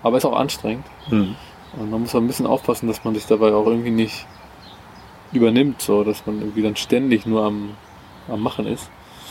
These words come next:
Speaker 1: Und deswegen habe ich mir jetzt vorgenommen, jetzt erstmal so ganz in Ruhe alles anzugehen.
Speaker 2: Ja.
Speaker 1: Zumindest Juni, Juli. Ähm, ich habe so eine leichte Tendenz, vielleicht nach Osteuropa zu fahren, da hätte ich Lust drauf.
Speaker 2: Mhm.
Speaker 1: Äh, aber ich lasse mich jetzt einfach grad treiben, so wie ja auch jetzt hier mit der Messe. Das war eigentlich ja nicht geplant. Eigentlich wollte ich schon vielleicht Richtung Osteuropa aufbrechen.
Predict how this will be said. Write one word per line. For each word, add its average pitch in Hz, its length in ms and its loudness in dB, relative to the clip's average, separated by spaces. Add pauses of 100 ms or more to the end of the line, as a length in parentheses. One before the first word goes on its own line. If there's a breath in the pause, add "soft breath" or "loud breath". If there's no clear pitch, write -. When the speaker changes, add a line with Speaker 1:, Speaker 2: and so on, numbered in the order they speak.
(320 loud breath)
Speaker 1:
Und 110 140 -4
deswegen 120 200 2
habe 117 100 4
ich 107 60 -6
mir 123 60 0
jetzt 110 140 0
vorgenommen, 117 360 2
jetzt 113 140 -2
erstmal 110 260 -2
so 104 60 -2
ganz 104 160 -6
in 107 80 -2
Ruhe 160 240 4
alles 127 180 -2
anzugehen. 120 500 -4 (480)
Speaker 2:
Ja. 107 120 2 (160)
Speaker 1:
Zumindest 117 420 -4
Juni, 113 280 -2
Juli. 131 440 2
Ähm, 110 300 0
ich - 100 -8
habe 117 140 -2
so 117 140 0
eine 113 140 2
leichte 113 320 2
Tendenz, 107 420 0
vielleicht 110 260 2
nach 110 100 -6
Osteuropa 147 560 2
zu - 100 -14
fahren, 156 260 -2
da 143 60 -2
hätte 135 100 -6
ich - 80 -8
Lust 143 220 -2
drauf. 147 220 -2
Speaker 2:
Mhm. 110 240 0 (840 loud breath)
Speaker 1:
Äh, 135 40 -6
aber 123 460 2
ich 120 100 -2 (220)
lasse 135 180 2
mich 123 80 0
jetzt 120 100 4
einfach 113 200 -2
grad 120 160 0
treiben, 123 380 2
so 113 120 0
wie 110 120 4
ja 107 100 6
auch 107 140 0
jetzt 117 180 0
hier 135 120 4
mit 120 120 2
der 113 80 4
Messe. 127 360 0
Das 120 200 -8
war 113 100 2
eigentlich 120 160 -2
ja 120 80 0
nicht 113 140 -6
geplant. 120 400 0
Eigentlich 120 220 -2
wollte 113 140 0
ich 107 60 -12
schon 110 180 -10
vielleicht 107 340 -2
Richtung 113 280 -6
Osteuropa 113 420 0
aufbrechen. 123 460 -2